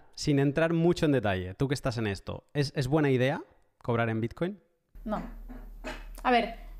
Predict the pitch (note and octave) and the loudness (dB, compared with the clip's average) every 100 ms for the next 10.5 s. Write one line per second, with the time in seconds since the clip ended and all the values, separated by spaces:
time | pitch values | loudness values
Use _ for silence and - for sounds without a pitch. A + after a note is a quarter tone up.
0 | - - A3+ F#3+ - - A#3 - A#3+ A#3 | -14 0 2 2 -4 -4 -4 0 2 4
1 | B3 A#3+ B3 B3+ C4 B3 A#3 - F#3 F3 | 4 4 4 4 0 -2 -2 0 0 -2
2 | - - - C4 B3 B3+ D4+ F4 A#3+ G#3 | -12 -14 0 0 4 6 6 8 6 4
3 | F3 - A3+ A3 G#3+ G#3 G#3 A3+ B3 A#3+ | -2 -6 -4 -2 -2 -2 2 4 6 4
4 | A3+ - A3+ G#3+ G#3 G#3 G3 F#3+ F3 - | 2 -4 0 0 0 -2 -2 -6 -6 -10
5 | - - - - - - - - - C4 | -14 -14 -16 -16 -16 -16 -16 -12 2 4
6 | C4 C4 D4+ B3+ C4 - A#3 G#3 - - | 6 4 4 4 2 2 -2 -2 -8 -4
7 | A3 G3+ F#3+ G3+ F#3+ A3 G#3+ G#3 G#3+ - | -2 -2 -2 -4 -4 -2 2 0 -2 -8
8 | A3 G#3 G#3 G3+ G#3+ G3+ G#3 G3+ G#3+ G3+ | -4 -2 -2 -2 -2 0 0 0 0 0
9 | G#3 G#3 G#3 G3+ G3+ A3 A#3 C4 A3+ G#3 | 0 -2 0 0 0 -2 0 0 0 2
10 | G#3 A3+ A#3 E4 | 0 2 0 0